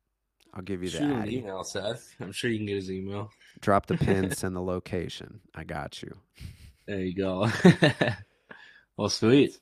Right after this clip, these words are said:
Speaker 1: funny. Yeah, that's, that's pretty much it for today. Charlie, take us outta here.
Speaker 2: That'll be it.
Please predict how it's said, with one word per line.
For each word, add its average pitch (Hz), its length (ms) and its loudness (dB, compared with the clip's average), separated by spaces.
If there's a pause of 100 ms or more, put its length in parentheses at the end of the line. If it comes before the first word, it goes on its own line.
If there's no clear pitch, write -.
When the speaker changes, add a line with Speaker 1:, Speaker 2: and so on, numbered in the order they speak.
Speaker 1:
funny. 87 320 -12 (100)
Yeah, 107 200 -4
that's, 117 280 -2
that's 156 240 4
pretty 180 260 4
much 185 220 2
it 185 140 2
for 185 140 0
today. 160 400 2
Charlie, 127 960 0 (800)
take 156 200 -2
us 147 140 2
outta 120 260 6
here. 85 380 -2 (1200)
Speaker 2:
That'll 87 140 -4
be 95 160 0
it. 107 220 2